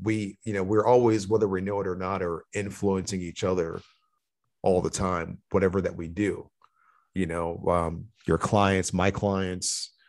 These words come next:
you know, we make an impact. Um, I mean, holding the door open for somebody is making an impact. It's changing their awareness.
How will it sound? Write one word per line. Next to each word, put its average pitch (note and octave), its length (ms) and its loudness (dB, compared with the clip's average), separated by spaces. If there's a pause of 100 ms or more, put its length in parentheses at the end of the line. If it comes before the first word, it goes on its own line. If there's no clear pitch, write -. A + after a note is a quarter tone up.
(480)
you F#2 80 0
know, E2+ 60 2
we F#2+ 100 4
make G2 200 2
an F2 140 0
impact. F2+ 600 -2 (280)
Um, F2 280 -8
I - 20 -4
mean, G2 160 0
holding A2 300 2
the G2+ 60 0
door G2+ 340 4
open E2+ 180 -2
for E2 140 -10
somebody E2+ 480 -4
is F#2 200 -4
making F2+ 280 -4
an E2+ 100 -4
impact. G2 460 0
It's F2 100 -6
changing G2+ 460 -2
their A#2+ 180 6
awareness. E2 800 -2